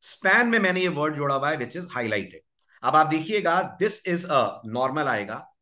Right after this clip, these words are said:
टेक्स्ट नॉर्मल आएगा, लेकिन दोस्तों ये जो हाइलाइटेड वर्ड है इसके ऊपर आपको लिखेगी ये पर्टिकुलर स्टाइलिंग, जिसमें मैंने कहा है span dot highlight। उम्मीद करता हूं आपको याद होगा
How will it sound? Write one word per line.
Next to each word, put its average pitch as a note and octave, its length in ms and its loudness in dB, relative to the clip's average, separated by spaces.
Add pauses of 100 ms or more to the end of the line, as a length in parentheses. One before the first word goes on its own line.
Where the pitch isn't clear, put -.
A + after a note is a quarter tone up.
(220)
टेक्स्ट B3 480 0
नॉर्मल D3 420 2
आएगा, G#2 400 -2 (220)
लेकिन C#3 240 -4
दोस्तों D3 280 -2
ये D#3+ 60 -2
जो D#3 100 0
हाइलाइटेड C#3+ 600 2
वर्ड D#3 220 6
है G2 200 -4 (220)
इसके E3+ 260 -4
ऊपर F3+ 200 2
आपको D3+ 280 0
लिखेगी C3 420 -4 (240)
ये C#3 220 -4
पर्टिकुलर A#2+ 420 -4
स्टाइलिंग, G#2 440 -6 (380)
जिसमें D3+ 220 0
मैंने D3+ 180 0
कहा D3+ 160 2
है E3 100 2
span E3 540 -2
dot C3+ 260 -2
highlight। C#3 440 -4
उम्मीद C3+ 280 -6
करता C#3+ 200 -2
हूं C#3 120 -4
आपको C#3 180 -6
याद C#3 220 -2
होगा D#3 300 -4